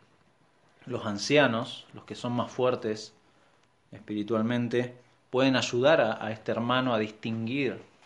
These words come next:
esos pecados y lo pueden ayudar a confesarlos y se pueden unir a él en, en oración. Por eso pasamos al, a, al,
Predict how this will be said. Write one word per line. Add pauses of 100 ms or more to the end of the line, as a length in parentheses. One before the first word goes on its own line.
(280)
esos
pecados
y
lo
pueden
ayudar (420)
a
confesarlos
y
se
pueden
unir
a
él (380)
en,
en
oración. (1500)
Por
eso
pasamos
al,
a, (180)
al,